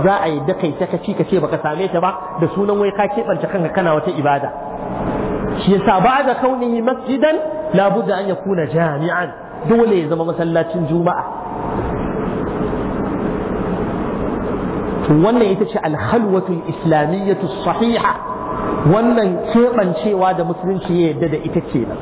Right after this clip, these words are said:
Khususan fi shahri Ramadan, al-Imam Ibn Rajab ya ce musamman ma a watan Ramadan. Wa khususan fil ashri al-awakhir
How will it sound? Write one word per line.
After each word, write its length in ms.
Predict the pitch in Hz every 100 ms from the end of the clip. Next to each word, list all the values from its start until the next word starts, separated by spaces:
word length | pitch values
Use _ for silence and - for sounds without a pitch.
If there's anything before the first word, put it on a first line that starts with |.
| - - - - - - - - - - - - - - - - - -
Khususan 680 | - 214 - 294 294 254 226
fi 160 | 220
shahri 320 | 185 240 240
Ramadan, 480 | 196 190 180 208 208 185
al-Imam 400 | 180 180 226 247
Ibn 160 | 240 220
Rajab 320 | 214 214 190
ya 120 | 190
ce 220 | 185 196 196 - -
musamman 680 | 170 - 247 240 226 196 190
ma 240 | 226 247
a 140 | 180
watan 340 | 175 190 180 151
Ramadan. 400 | 147 147 143 104 - - - - - - - - - - - - -
Wa 160 | 175 202
khususan 640 | 214 220 277 277 254 233
fil 160 | 226 208
ashri 400 | 269 208 - 220
al-awakhir 680 | 214 185 202 233 240 262